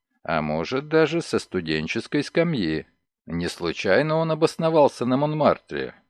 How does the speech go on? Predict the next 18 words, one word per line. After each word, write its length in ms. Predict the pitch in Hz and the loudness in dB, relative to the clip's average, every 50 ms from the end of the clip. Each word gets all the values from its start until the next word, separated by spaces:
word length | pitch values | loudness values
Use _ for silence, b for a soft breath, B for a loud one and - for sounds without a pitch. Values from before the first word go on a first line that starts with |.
| _ _ _ _ _ | _ _ _ _ _
Легко 420 | - - 76 - - - - 139 160 | -6 -4 -4 -4 -6 -4 -2 -2 0
было 220 | 165 170 156 160 | 0 0 -2 -2
представить, 720 | 151 - 143 143 131 - - - - 147 156 160 156 147 - | -2 -2 -6 -8 -10 -12 -6 -2 0 0 0 0 -2 -4 -4
какие 320 | - 147 - - 139 151 | -4 -4 -4 -4 -4 -4
у 80 | 151 151 | -2 -2
него 260 | 156 156 151 156 151 | -2 0 0 0 2
пациенты. 960 | - 165 - - - 170 165 156 113 85 80 73 - - 69 64 62 62 - _ _ _ _ _ _ | 2 -2 -4 -2 -2 0 2 4 2 2 0 -4 -8 -8 -8 -8 -8 -10 -16 _ _ _ _ _ _
Без 180 | - 78 87 - | -6 -6 -4 -4
сомнения, 840 | - - - 90 82 80 78 80 87 104 123 147 165 175 170 165 156 | -4 -2 -2 0 0 0 -2 -2 -2 -2 -2 -2 -4 -4 -4 -2 -2
его 180 | 139 113 113 | 0 2 0
профессиональная 1000 | 104 - 110 104 - 107 101 - - 107 101 101 104 104 101 101 104 104 104 104 98 | 0 0 -2 -2 -2 -4 -2 0 2 2 4 4 4 4 4 4 4 2 2 0 0
карьера 500 | - 95 95 98 107 113 127 135 139 139 | 0 0 0 0 0 0 0 0 0 0
закончилась. 1000 | 139 147 156 - - - 165 131 - - - 80 69 67 65 64 - - - _ _ _ | 0 0 0 0 0 0 2 2 0 0 -4 -6 -6 -6 -6 -8 -10 -14 -20 _ _ _
Он 300 | - - 123 175 185 185 | -6 -4 -4 -2 -2 -2
уже 240 | 175 147 147 170 165 | -4 -2 -2 -2 -2
был 240 | 156 170 175 170 151 | 0 0 0 2 0
жертвой 480 | 120 123 147 170 165 - - - 165 | 0 0 0 0 0 0 -2 -2 0
наркомании. 1000 | 175 175 165 156 - - 185 180 180 156 107 80 73 78 78 69 - 62 - - | 0 0 0 0 0 0 0 2 2 2 2 2 0 -2 -4 -4 -6 -6 -10 -12